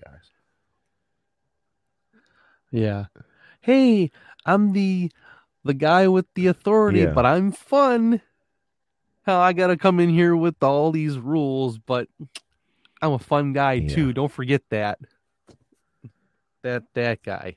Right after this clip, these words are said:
Speaker 2: That,
Speaker 1: I like that hot
Speaker 2: mm.
Speaker 1: take.
Speaker 2: That's, that's the guy I was talking,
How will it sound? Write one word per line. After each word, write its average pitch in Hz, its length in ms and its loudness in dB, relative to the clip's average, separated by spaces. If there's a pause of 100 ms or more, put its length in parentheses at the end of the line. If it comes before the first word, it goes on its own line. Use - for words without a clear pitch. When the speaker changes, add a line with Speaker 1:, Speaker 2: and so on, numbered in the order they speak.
Speaker 2:
That, 117 200 -4
Speaker 1:
I 95 60 2
like 104 280 2
that 76 200 -10
hot 82 100 -12
Speaker 2:
mm. 101 260 -10
Speaker 1:
take. 92 80 -16 (1700)
Speaker 2:
That's, 120 200 -10
that's 120 220 -6
the 127 100 -8
guy 110 220 -4
I 110 40 -2
was 104 140 -6
talking, 110 380 -4